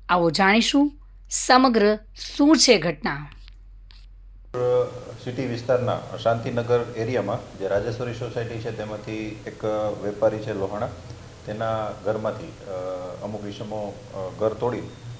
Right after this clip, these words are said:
Speaker 2: અને કુલ સાત લાખ એંસી હજાર જેવો મુદ્દામાલ ચોરી કરી ગયેલ, જેમાં સોનાના સેટ બે, અ, સોનાની વીંટી ત્રણ અને સોનાના ચેઇન બે, તેમ અને અન્ય નાના મોટા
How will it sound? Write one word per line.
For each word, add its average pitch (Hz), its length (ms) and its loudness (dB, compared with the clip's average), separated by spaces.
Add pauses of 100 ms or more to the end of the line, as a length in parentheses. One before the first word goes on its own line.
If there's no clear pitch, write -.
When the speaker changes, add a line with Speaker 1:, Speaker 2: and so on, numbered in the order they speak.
(140)
Speaker 2:
અને 98 360 -2 (340)
કુલ 117 320 -4 (260)
સાત 107 220 4
લાખ 113 280 0
એંસી 101 260 -6
હજાર 107 220 -2
જેવો 101 220 -4
મુદ્દામાલ 98 420 -2 (400)
ચોરી 107 180 -4
કરી 107 220 -6
ગયેલ, 92 340 -6 (720)
જેમાં 117 720 0
સોનાના 120 360 0
સેટ 117 420 -4
બે, 117 200 -4
અ, 139 80 -8 (800)
સોનાની 117 300 -2
વીંટી 104 360 -6
ત્રણ 123 260 -2
અને 104 280 -6
સોનાના 110 420 -4
ચેઇન 117 340 -4
બે, 101 240 0 (600)
તેમ 117 260 -4
અને 113 220 -4
અન્ય 120 360 -4 (120)
નાના 113 220 2
મોટા 113 440 0